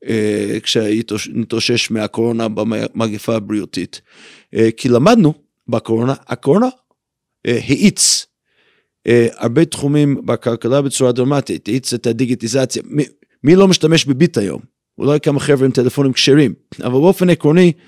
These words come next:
גם בן אדם בן שמונים משתמש בביט היום.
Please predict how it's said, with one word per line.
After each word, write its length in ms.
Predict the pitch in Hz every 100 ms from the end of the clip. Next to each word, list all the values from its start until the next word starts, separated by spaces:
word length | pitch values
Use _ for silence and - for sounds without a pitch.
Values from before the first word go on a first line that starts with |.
| _ _ _ _ -
גם 320 | 139 180 190 -
בן 160 | 147
אדם 560 | 151 143 170 170 160 - _ _ -
בן 200 | 135 156
שמונים 480 | - 135 156 202 127
משתמש 420 | - 131 143 131
בביט 360 | 131 139 196
היום. 240 | 107 90